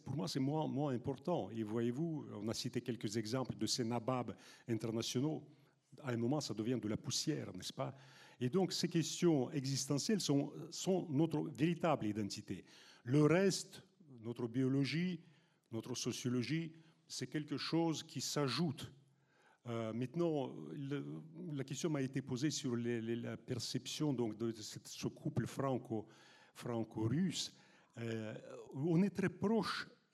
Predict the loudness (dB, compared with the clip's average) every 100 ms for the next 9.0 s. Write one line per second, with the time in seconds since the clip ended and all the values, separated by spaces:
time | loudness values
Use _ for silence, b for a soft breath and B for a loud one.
0 | -6 -2 -2 -4 -2 0 2 2 2 -2
1 | 0 2 4 4 2 0 -2 0 0 0
2 | -4 -14 _ _ _ _ _ _ _ _
3 | _ 0 0 2 0 0 4 4 4 4
4 | 4 4 2 4 2 0 B B B -10
5 | -4 -2 0 2 4 8 8 8 4 B
6 | B B _ 2 4 6 4 2 2 4
7 | 4 4 4 6 4 2 -2 -2 0 0
8 | -4 -4 -2 -2 0 0 2 2 0